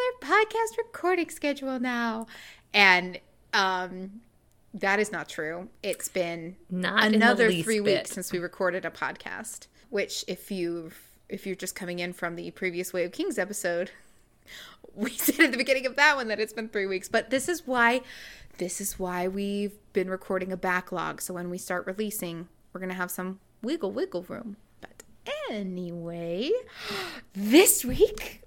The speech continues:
Speaker 1: on The Way of Kings, we are finishing up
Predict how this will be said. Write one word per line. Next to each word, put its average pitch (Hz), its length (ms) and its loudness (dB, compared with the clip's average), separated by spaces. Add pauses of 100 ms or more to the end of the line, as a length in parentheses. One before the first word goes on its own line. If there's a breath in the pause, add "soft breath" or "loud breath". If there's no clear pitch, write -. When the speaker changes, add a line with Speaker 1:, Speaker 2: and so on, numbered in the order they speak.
(140)
Speaker 1:
on 269 240 4
The 277 60 2
Way 277 160 6
of 247 80 2
Kings, 285 400 -4
we 294 160 -4
are 214 420 2
finishing 254 800 -4
up - 320 -2